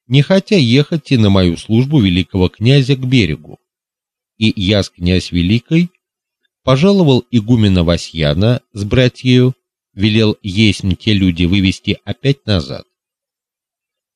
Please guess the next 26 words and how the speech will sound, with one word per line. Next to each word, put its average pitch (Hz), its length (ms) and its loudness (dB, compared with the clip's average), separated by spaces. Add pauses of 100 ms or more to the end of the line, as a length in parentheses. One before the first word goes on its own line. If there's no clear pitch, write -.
(240)
А 131 120 -2
которые 185 500 2
люди 170 340 2
живут 147 560 2
в 120 120 2
их 131 140 2
селах 110 500 0
нынеча, 160 680 0 (680)
и 117 180 0
яс 110 380 0
князь 104 420 0
великий 98 580 -2 (320)
тех - 220 -2
людей 98 540 0
не 117 140 0
велел 101 340 0
пущать - 540 -2
и 117 40 -10
прочь. - 460 -6 (1500)
А 110 160 0
надобен 101 560 2
будет 95 340 0 (280)
пристав 147 540 0 (340)
по 120 160 -2
сельскому 98 600 -2
монастырскому, 98 1080 -2